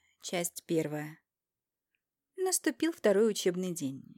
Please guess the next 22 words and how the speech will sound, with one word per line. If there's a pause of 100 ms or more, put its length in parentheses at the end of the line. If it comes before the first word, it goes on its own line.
(140)
Сегодня
у
нас,
помимо
теоретических
пар,
ещё
и
физкультура. (680)
Вот
здесь-то
точно
дам
повод
посмеяться
надо
мной. (640)
Переодевшись,
прохожу
в
зал. (540)
Преподаватель —